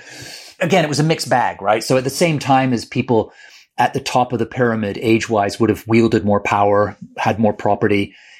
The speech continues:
had more kudos in the culture. At the same time, they could also be the target of merciless ridicule, <laughs> right, by younger people.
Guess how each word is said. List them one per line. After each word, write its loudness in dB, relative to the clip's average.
had -2
more 0
kudos 0
in 2
the 0
culture. -4
At 0
the 0
same 0
time, 2
they 0
could -2
also 0
be 2
the -6
target 0
of -8
merciless -2
ridicule, -2
<laughs> -8
right, 0
by -2
younger -2
people. -2